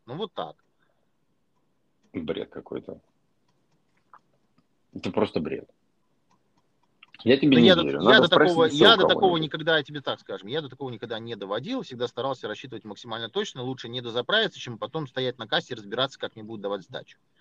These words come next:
Speaker 1: Потому что чек уже закрыт, а, операция по кассе произведена, отчетность уже получена, условно говоря, снимать Z-отчет и все это пере-, пересчитывать, ну, честно говоря, я в этом участвовать не хотел изначально.
Speaker 2: Окей.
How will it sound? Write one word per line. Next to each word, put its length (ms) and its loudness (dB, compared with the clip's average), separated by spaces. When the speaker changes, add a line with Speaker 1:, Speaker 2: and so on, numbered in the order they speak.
Speaker 1:
Потому 160 -12
что 100 -14
чек 240 -4
уже 160 -8
закрыт, 400 -2
а, 540 0
операция 420 -2
по 460 -2
кассе 300 -6
произведена, 840 -8
отчетность 600 -8
уже 180 -12
получена, 680 -6
условно 420 -10
говоря, 380 -2
снимать 360 -4
Z-отчет 480 -8
и 40 -14
все 140 -14
это 120 -20
пере-, 420 -10
пересчитывать, 720 -10
ну, 160 -10
честно 300 -12
говоря, 220 -4
я 180 -2
в 60 -4
этом 160 -14
участвовать 440 -14
не 80 -14
хотел 360 -6
изначально. 420 -18
Speaker 2:
Окей. 380 -8